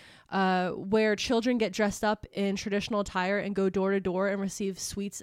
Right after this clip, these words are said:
and nuts from their neighbors, and they sing traditional songs as a thank you.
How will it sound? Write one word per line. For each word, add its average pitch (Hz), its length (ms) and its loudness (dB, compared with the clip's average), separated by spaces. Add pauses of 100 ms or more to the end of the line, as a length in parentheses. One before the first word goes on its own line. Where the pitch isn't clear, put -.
and 185 280 -2
nuts 185 320 -6
from 190 200 -4
their 185 140 -2
neighbors, 185 440 -2 (220)
and 190 180 0
they 196 60 0
sing 196 240 -4
traditional 185 440 -4
songs 170 480 -6
as 190 100 -4
a 180 60 0
thank 175 360 -10
you. 294 240 -4